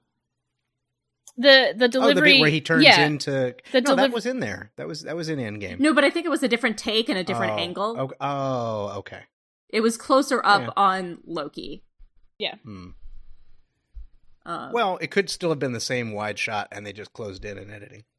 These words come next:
Speaker 3: Yeah.
Speaker 1: Either
Speaker 2: Doesn't
Speaker 1: way.
Speaker 2: matter.
Speaker 1: Either
Speaker 2: <laughs> It
Speaker 1: way.
Speaker 2: doesn't
Speaker 3: Speculate.
Speaker 2: matter. <laughs>
Speaker 3: So,
Speaker 2: Yeah.
Speaker 3: um, let's talk a little bit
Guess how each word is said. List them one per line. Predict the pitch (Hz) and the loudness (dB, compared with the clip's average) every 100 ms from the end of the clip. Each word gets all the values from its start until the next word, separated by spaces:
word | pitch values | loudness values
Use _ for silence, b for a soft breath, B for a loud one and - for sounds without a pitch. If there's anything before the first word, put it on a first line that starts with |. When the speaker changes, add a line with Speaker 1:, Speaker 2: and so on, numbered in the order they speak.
| 508 | -6
Speaker 3:
Yeah. | 254 208 233 | -4 -4 -2
Speaker 1:
Either | 277 247 | 2 6
Speaker 2:
Doesn't | 180 160 | 6 6
Speaker 1:
way. | |
Speaker 2:
matter. | 151 127 95 | 4 4 2
Speaker 1:
Either | 320 403 | 6 10
Speaker 2:
<laughs> | 226 | 12
It | |
Speaker 1:
way. | - 190 | 12 10
Speaker 2:
doesn't | 240 233 190 | 8 6 4
Speaker 3:
Speculate. | - | 2
Speaker 2:
matter. | - 170 151 - _ - | 2 2 0 -4 _ -16
<laughs> | - _ - - - 175 233 185 | -16 _ -20 -20 -8 -2 0 2
Speaker 3:
So, | 269 262 113 247 247 - - - - - _ _ - 190 | 4 6 6 6 2 -2 -12 -20 -20 -20 _ _ -14 -10
Speaker 2:
Yeah. | 185 185 | -6 -6
Speaker 3:
um, | 180 180 - - - - _ _ _ - | -6 -10 -14 -20 -20 -20 _ _ _ -10
let's | 208 320 - | -4 -4 -6
talk | - 226 247 | -6 -4 0
a | 208 | -2
little | 190 185 185 208 | -2 -6 -4 -4
bit | 214 180 180 - | -4 -2 -2 -2